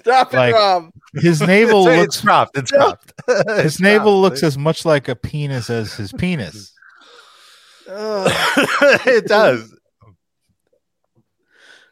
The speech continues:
Speaker 1: Uh,
Speaker 3: It looks like a
Speaker 1: it's
Speaker 3: baby
Speaker 1: so,
Speaker 3: pe-, like a
Speaker 1: so
Speaker 3: baby
Speaker 1: horrible.
Speaker 3: nipple.
Speaker 2: The head of it is poking out of his navel, I guess.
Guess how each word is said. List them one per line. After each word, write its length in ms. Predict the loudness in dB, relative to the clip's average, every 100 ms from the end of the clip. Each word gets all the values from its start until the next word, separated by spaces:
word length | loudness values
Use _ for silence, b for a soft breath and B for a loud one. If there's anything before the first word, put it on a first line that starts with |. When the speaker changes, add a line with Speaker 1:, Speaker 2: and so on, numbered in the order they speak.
| b -4
Speaker 1:
Uh, 280 | 0 2 2
Speaker 3:
It 40 |
looks 140 | 0 -6
like 100 | -6
a 20 |
Speaker 1:
it's 80 | -8
Speaker 3:
baby 260 | -6 -6 -10
Speaker 1:
so, 140 | -14
Speaker 3:
pe-, 80 | -10
like 180 | -6 -4
a 40 |
Speaker 1:
so 80 | -4
Speaker 3:
baby 100 | -4 -4
Speaker 1:
horrible. 180 | -6
Speaker 3:
nipple. 180 | -6 -6
Speaker 2:
The 60 | -4
head 240 | 0 2
of 160 | 0 -2
it 160 | -8 -12
is 100 | -12
poking 420 | -6 -6 -8 -12
out 200 | -12 -12
of 80 | -16
his 160 | -20
navel, 360 | -20 -20 -20 -20
I 60 | -20
guess. 200 | -20